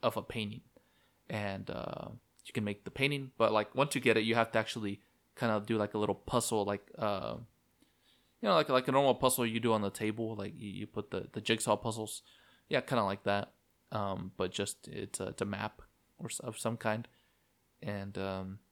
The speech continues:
yeah. Besides that, there, there, there isn't much more to the game besides you walk around. It's a lot of dialogue. You talk to the people. They all have their own little quirky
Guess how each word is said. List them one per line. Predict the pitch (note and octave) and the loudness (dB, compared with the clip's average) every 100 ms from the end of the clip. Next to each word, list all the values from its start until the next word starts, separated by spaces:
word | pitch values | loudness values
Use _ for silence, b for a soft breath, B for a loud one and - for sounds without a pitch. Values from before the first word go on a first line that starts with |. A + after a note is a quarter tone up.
| _ _ _ - _ | _ _ _ -20 _
yeah. | B2+ E3 | 4 4
Besides | A2 A#2+ D#3 G3+ | 4 2 2 2
that, | - C3+ | 4 2
there, | - C3 | 2 -2
there, | B2 C3 C#3+ | 0 0 0
there | B2+ D3+ | 2 2
isn't | F3+ F3 | 2 -2
much | D3+ D#3 - | -2 -2 -2
more | B2+ A#2 D3 | 0 2 2
to | C3 | 0
the | B2+ | 0
game | B2+ C#3+ G#2 | 2 0 0
besides | G#2 A2 G2+ | -2 -2 -2
you | A2+ | 2
walk | A2+ D#3 - | 6 6 4
around. | A2 G#2 A2+ | 2 4 4
It's | G#2 - | 0 -2
a | - | 2
lot | A2 E3 | 6 6
of | F#3+ | 8
dialogue. | G#2 G#2 G#2 G#2 - | 8 8 8 6 4
You | |
talk | G2 C3+ C3 | -2 -2 0
to | B2 | 0
the | G#2 | -2
people. | - G#2 - | -2 -4 -2
They | A2+ | 2
all | A#2+ A#2 | 4 6
have | B2 A2 - b b | 6 4 0 b b
their | - A2+ | 0 2
own | G#2+ | 4
little | A2 G#2 | 2 0
quirky | - A2 G#2 - G#2 G2+ | 0 0 0 -2 -4 -4